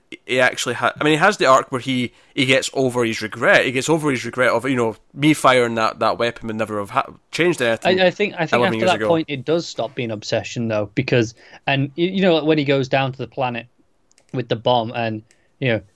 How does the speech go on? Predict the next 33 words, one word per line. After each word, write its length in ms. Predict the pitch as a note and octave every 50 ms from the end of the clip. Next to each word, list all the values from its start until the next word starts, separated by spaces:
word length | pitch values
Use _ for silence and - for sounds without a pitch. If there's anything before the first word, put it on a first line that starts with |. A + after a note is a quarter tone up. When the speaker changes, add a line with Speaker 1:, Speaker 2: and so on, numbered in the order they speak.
| -
Speaker 2:
Garvik 560 | C3+ A2+ D3 C3 B2+ B2 A2 A#2 B2 A#2+ - -
is 180 | C#3+ C3+ C3
like, 200 | B2+ A2+ A#2+ C3
no, 80 | C3 C3
and, 280 | D3 C#3+ C3+ B2 B2+
you 200 | C3+ C#3+ C3+ C#3+
know, 60 | C3 A2+
the 80 | A2+
bait 380 | A2 G#2 A#2+ A#2 B2 B2+ C3 C3
gets 240 | - B2+ A#2+ A2+ -
used 200 | B2+ A2+ A2 -
up 120 | A#2 -
already, 240 | B2+ A#2+ A#2 A2 A2
and 80 | G#2+ G#2
Garvik, 360 | A#2 A2 G#2 G#2 A#2 A#2+ B2 -
and 200 | C3 A#2+ A#2 A#2
they're, 120 | A2+ A2
they're 140 | A2 A2+ G#2+
like, 300 | A2 A2+ - - C3 C3
Kirk's 220 | - C3 A2+ -
like, 80 | B2+ A2+
"No, 80 | A2 G2+
I'm 120 | G#2+ A#2
gonna 120 | A#2 A2+ G2+
stay, 160 | - - A2+
I'm 60 | A2
gonna 120 | A2+ G#2 G2
do 220 | F#2+ - A2+ G#2
this. 260 | G2+ G2+ - - - - _ _ _ _ _ _ _
Like, 160 | A#2 A#2 A#2
go, 140 | A2 A#2+ A2+
get 400 | G#2+ - - C3 - C#3+ C3 A#2
back." 400 | - A2+ G#2+ G#2 - _ - -